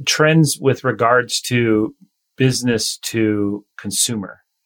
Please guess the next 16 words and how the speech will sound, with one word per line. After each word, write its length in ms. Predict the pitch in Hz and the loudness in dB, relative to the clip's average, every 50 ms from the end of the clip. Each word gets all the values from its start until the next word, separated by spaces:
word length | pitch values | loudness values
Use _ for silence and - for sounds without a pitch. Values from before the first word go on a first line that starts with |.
| _ _ _ _ _ _ _ _ _ | _ _ _ _ _ _ _ _ _
Do 120 | - 123 131 | -2 2 4
you 180 | 139 147 147 | 6 6 6
see 480 | 143 - - - - 143 143 151 165 156 | 4 4 2 2 4 6 6 6 6 4
security 960 | - - - 139 - - - 131 131 135 135 139 139 139 139 139 135 131 - - | 2 0 -2 -4 -4 -4 0 2 4 4 4 4 2 2 2 0 0 -4 -8 -10
rising 760 | 107 107 113 110 117 123 131 127 123 135 131 127 131 131 135 - _ _ _ _ _ | -4 0 2 2 2 2 0 -2 -4 -4 -4 -2 -2 -4 -4 -8 _ _ _ _ _
to 140 | - - 127 | -8 -6 -4
the 100 | 123 120 | -2 0
level 520 | 113 113 113 117 117 120 120 117 117 - - | 2 4 4 4 4 4 4 4 2 2 2
of 440 | - 113 110 107 107 107 104 104 104 - - _ _ _ _ _ - - - | 2 4 6 6 6 4 2 -2 -6 -10 -20 _ _ _ _ _ -20 -14 -8
something 360 | - - 123 113 117 117 110 | -4 -4 -2 0 0 0 0
that 160 | 113 107 92 | -2 -2 0
the 260 | - 110 107 110 107 - _ _ _ _ _ _ - | 2 2 4 4 2 -2 _ _ _ _ _ _ -14
consumer, 760 | - 120 113 110 - - - - 160 160 151 135 110 92 92 | -10 -8 -6 -2 0 0 2 4 4 6 6 4 4 0 -4
the 180 | 110 117 123 | -4 -4 -2
average 480 | 120 123 123 131 127 127 117 113 - - | 2 2 2 2 2 0 -2 -4 -6 -10
consumer, 720 | - 104 98 - - 123 120 120 117 117 113 110 110 - | -12 -10 -10 -8 -6 -4 -4 -2 -2 0 0 0 -2 -2